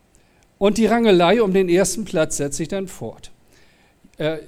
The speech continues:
die ganze Zeit hat Jakob versucht, dieses Erstgeburt, äh, s-, den Erstgeburtssegen oder Recht dem Bruder abzuringen.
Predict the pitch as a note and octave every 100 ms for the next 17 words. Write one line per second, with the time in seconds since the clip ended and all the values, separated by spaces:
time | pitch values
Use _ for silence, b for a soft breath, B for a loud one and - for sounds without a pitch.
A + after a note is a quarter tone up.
0 | C#3+ - G3+ B3+ C4+ G#3+ F#3+ F#3+ F3+ E3
1 | F#3 - F#3+ - D#3+ E3+ G#3 F#3 E3 C#3+
2 | - - A3+ B3+ - F3+ D#3+ D3 C#3+ E3+
3 | - - b b b - D3 C#3+ - -
4 | B2 - C#3 D3 F#3 G#3 F#3 E3 D#3+ D3
5 | C#3+ F3+ G#3+ D3+ C#3 C3+ B2 E3+ - -
6 | - b b b _ E3+ F3 E3+ D3 E3+
7 | G#3+ G#3+ F3 G3 - - D3 A#2 A2 F#2